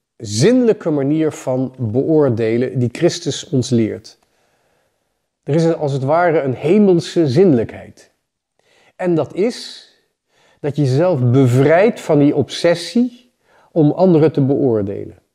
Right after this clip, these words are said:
In feite is de andere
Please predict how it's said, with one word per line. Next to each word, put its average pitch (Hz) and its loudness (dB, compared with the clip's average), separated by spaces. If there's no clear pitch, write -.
In 143 -8
feite 214 0
is - -4
de 135 -8
andere 170 2